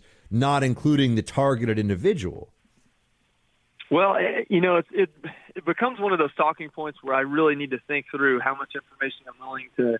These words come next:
Speaker 2: divulge in, in detail to any audience, because you just never know who's listening, and there's certain things that, you know, our best, our best kept secrets keep us alive. Uh, but
Speaker 1: Right.
Speaker 2: not go into too much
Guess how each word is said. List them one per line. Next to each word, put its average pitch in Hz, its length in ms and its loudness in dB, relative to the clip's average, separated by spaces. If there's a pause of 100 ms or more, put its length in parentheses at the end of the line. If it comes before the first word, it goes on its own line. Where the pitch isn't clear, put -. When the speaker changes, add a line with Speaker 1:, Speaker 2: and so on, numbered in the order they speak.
(500)
Speaker 2:
divulge 151 600 2
in, 139 280 -12
in 135 240 -10
detail 147 680 0
to 127 200 -2
any 220 320 2
audience, 143 520 0
because 156 200 -8
you 175 120 -10
just 185 140 -10
never 208 200 -2
know 175 160 0
who's 139 200 -2
listening, 165 420 -4
and 143 80 -4
there's 131 180 -2
certain 175 300 -2
things 151 300 -2
that, 131 160 0 (520)
you 147 80 -2
know, 147 100 2
our 139 140 2
best, 156 280 0 (180)
our 143 140 0
best 160 260 -2
kept 160 240 0
secrets 160 400 -8
keep 160 160 -2
us 135 160 -6
alive. 127 480 0 (160)
Uh, 143 260 2
but - 100 0
Speaker 1:
Right. 113 180 2
Speaker 2:
not 226 180 -8 (160)
go 185 200 2
into 170 160 -8 (240)
too 247 180 2
much 202 200 -4